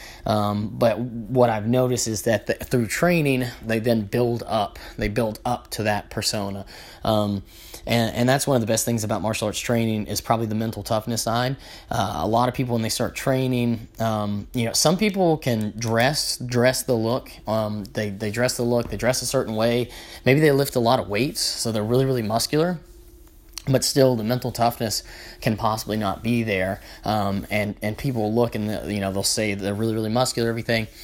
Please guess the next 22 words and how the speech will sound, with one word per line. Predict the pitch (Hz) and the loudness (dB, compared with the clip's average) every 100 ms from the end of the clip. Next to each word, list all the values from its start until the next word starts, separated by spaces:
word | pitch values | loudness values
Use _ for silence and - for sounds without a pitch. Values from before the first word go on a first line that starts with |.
| - - | -8 0
but | 139 | 2
they'll | 165 160 | 4 2
still | - 135 | 2 0
be | 120 101 | 0 0
riddled | 104 117 104 | 0 0 -2
with | 98 | -4
insecurities. | 110 104 - 110 110 101 98 - - - - - | -4 -4 -2 -2 0 0 -2 -4 -8 -20 -8 2
Um, | 120 110 104 101 - - | 4 6 2 -2 -8 -2
but, | 120 110 104 - - - | 2 4 2 -6 -8 2
or | 135 139 135 151 131 147 | 4 4 0 -6 -6 -4
say | 139 135 | 2 2
you're | 135 | 2
just | 135 - | 0 0
a | |
normal | 123 117 120 | 2 2 0
person. | 113 117 - 95 | 0 -2 -2 -4
You're | 95 | -4
just | 104 | -2
a | 107 | -2
normal | 110 113 | 0 2
person, | 110 113 - 117 113 - - - - | 2 0 2 2 0 -2 -14 -12 -2
and | 113 110 107 | 2 2 0